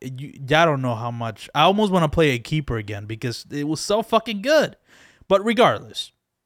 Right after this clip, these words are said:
I think that's the big takeaway for me. It's just people don't like dance music. And, you know, it's not like I'm the biggest dance aficionado. Like, I wouldn't say I'm, like, that's my, one of my favorite genres of music, but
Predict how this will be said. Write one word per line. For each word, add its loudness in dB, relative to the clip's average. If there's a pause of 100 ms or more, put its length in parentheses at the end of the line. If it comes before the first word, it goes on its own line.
(920)
I 2
think -2
that's 4
the 0
big 0
takeaway -2
for -10
me. -4
It's -6
just -10
people -8
don't -2
like -4
dance -8
music. -8 (400)
And, 0
you 4
know, 0
it's -2
not 4
like 6
I'm 0
the 2
biggest 2
dance -2
aficionado. 0
Like, -4
I 0
wouldn't 0
say -2
I'm, 0
like, -2 (880)
that's 0
my, 0
one 0
of 0
my 0
favorite -2
genres 0
of -4
music, 0
but -2